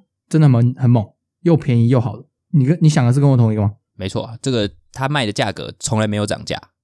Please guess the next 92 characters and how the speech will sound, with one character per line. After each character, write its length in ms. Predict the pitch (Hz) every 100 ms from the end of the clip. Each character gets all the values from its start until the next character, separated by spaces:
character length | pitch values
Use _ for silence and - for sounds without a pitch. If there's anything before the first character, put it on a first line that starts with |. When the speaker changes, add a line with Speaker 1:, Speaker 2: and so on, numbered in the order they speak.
| -
Speaker 2:
因 120 | 107
为 80 | 110
他 280 | 110 90 98
Speaker 1:
卖 160 | 170 131
的 100 | 113
是 140 | 127
原 340 | 117 110 95 104
价。 280 | 113 101 - _ - -
Speaker 2:
对。 100 | - 214 - - 302
Speaker 1:
<laughs> 400 | - 320 269 -
没 100 | 180
有 60 |
啦， 80 | 175
他 140 | 151 220
的 80 |
名， 320 | 190 175 - - - _
他 120 | -
名 140 | 196 165
字 100 | 151
叫 100 | 170
原 260 | 131 110
价。 300 | 110 139 104 - -
Speaker 2:
我 100 | 123
不 100 | 175
知 60 |
道 80 | 190
原 240 | 175 107 117
价 220 | 160 123
他 120 | 123
是 160 | 135 131
从， 320 | - 90 98 -
从 180 | - 107
那 120 | 123
里 120 | 101 -
开 260 | - 90
始， 240 | 92 - 107
还 100 | 98
是， 120 | 101
因 100 | 143
为 60 |
他， 120 | 165 160
他 160 | -
后 60 | 175
来 80 | 113
不 40 |
是 60 | 117
有 80 |
连 340 | 87 69 82 90
锁？ 240 | - - _ _
Speaker 1:
他 160 | - 262
有 60 | 180
连 160 | 151
锁 160 | 180 165
吗？ 80 | 151
Speaker 2:
我 60 |
觉 40 | 147
得 60 | 165
应 0 |
该 0 |
是 60 |
Speaker 1:
诶， 60 | 156
我 60 |
其 120 | 139 170
实 80 |
没 80 | 180
有 60 | 170
在 80 | 160
其 100 | 151
他 80 |
地 100 | 139
方 120 | 143 131
看 120 | 127
过， 120 | 120
我， 260 | 110 110 113
我 120 | 120
真 80 | 120
的 80 | 151
不 60 | 139
知 60 |
道 80 | 131
他 80 | 131
有 60 |
没 40 | 110
有。 20 |
Speaker 2:
真 100 | 151
的， 60 | 139
真 140 | 139
的， 120 | 127
我 280 | 76 - - _ _ _
好 80 | 139
像 100 | 185
其， 160 | -